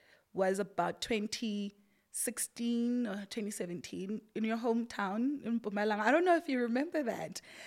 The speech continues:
I was M Cing an event. It was one of, um, Emmanuel Bonoko's events, and you were one of the speakers there.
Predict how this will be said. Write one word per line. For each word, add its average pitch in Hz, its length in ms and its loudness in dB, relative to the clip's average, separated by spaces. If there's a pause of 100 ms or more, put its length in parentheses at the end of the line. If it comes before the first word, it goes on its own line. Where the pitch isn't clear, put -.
(140)
I 247 120 12
was 247 240 12
M 294 260 10
Cing 285 400 8
an 233 100 8
event. 214 360 6
It - 100 -6
was 220 180 4
one 240 200 10
of, 254 160 8 (180)
um, 202 460 6 (440)
Emmanuel 220 600 8
Bonoko's 196 600 2
events, 180 760 -4
and 185 260 0
you 208 140 6
were 196 160 4
one 185 200 0
of 190 200 -4
the - 80 -2
speakers 180 640 -6
there. 147 260 -6